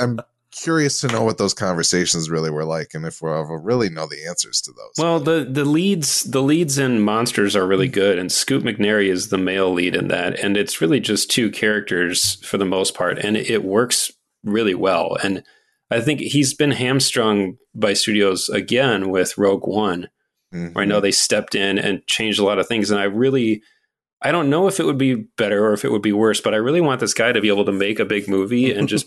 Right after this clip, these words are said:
Speaker 1: <laughs>
Speaker 2: let him make it and see how it comes <laughs> out.
Speaker 1: What we're really trying to say is we want the Edwards cut.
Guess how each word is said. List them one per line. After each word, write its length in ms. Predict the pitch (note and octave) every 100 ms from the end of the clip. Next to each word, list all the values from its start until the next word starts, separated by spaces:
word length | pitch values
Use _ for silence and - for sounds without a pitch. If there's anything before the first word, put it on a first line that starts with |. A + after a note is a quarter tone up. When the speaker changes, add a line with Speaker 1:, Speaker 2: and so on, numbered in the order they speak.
| D3+
Speaker 1:
<laughs> 80 | -
Speaker 2:
let 420 | G#2 G2+ G#2+ A2+
him 160 | A2 F#2+
make 200 | G#2 F2
it 120 | - -
and 160 | G2 F2+
see 300 | - A2+ G#2+
how 140 | G#2+
it 80 | F#2
comes 220 | - F#2+ -
<laughs> 60 | C#3+
out. 240 | A2+ C3+ - - - -
Speaker 1:
What 160 | D3 D#3+
we're 100 | D#3
really 280 | D3+ D3+ C3+
trying 360 | - C3 A#2+
to 60 | G#2+
say 340 | - A#2+ A#2
is 200 | G2 F2+
we 100 | A#2
want 300 | A#2+ A#2+ A2+
the 140 | G#2 F#2
Edwards 420 | F2+ F2 E2 D#2
cut. 380 | - E2 C#2+